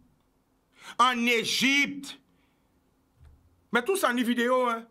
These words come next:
On va parler là, mais vraiment, toutes autres preuves, parce que les gens qui écoutent ça, quand ils montent à Chicanos. Eh bien, frérot, là, sorti en Égypte pour vraiment, pour parler, bon, moi.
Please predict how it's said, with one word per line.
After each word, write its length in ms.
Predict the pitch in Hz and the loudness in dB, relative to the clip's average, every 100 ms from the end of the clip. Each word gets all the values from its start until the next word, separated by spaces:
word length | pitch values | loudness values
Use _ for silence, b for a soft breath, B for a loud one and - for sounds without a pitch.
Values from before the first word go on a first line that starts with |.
| - | -6
On 80 | |
va 100 | 208 | -4
parler 200 | 233 220 | -2 0
là, 120 | 277 320 | 0 0
mais 60 | 180 | -2
vraiment, 220 | 170 180 | -2 -6
toutes 160 | 156 | -6
autres 100 | 160 | -8
preuves, 280 | - 285 160 | -2 -2 -2
parce 140 | 160 - | -8 -6
que 100 | 165 | -6
les 280 | 156 143 | -6 -6
gens 100 | 170 | -4
qui 60 | 185 | -4
écoutent 240 | 208 185 | -4 -6
ça, 100 | 143 | -6
quand 100 | 156 | -6
ils 80 | 131 | -6
montent 160 | 135 151 | -8 -8
à 60 | |
Chicanos. 520 | 165 - 131 107 95 - b b b _ _ 123 | -10 -8 -8 -10 -16 -20 b b b _ _ -8
Eh 40 | |
bien, 100 | 143 | -6
frérot, 180 | 143 147 | -6 -6
là, 100 | 165 | -6
sorti 220 | 170 - | -8 -8
en 80 | 147 | -8
Égypte 240 | 135 131 | -6 -8
pour 100 | 131 | -12
vraiment, 260 | 131 120 113 | -10 -8 -8
pour 120 | 113 | -10
parler, 200 | 117 110 | -10 -10
bon, 140 | 110 | -10
moi. 120 | 101 | -12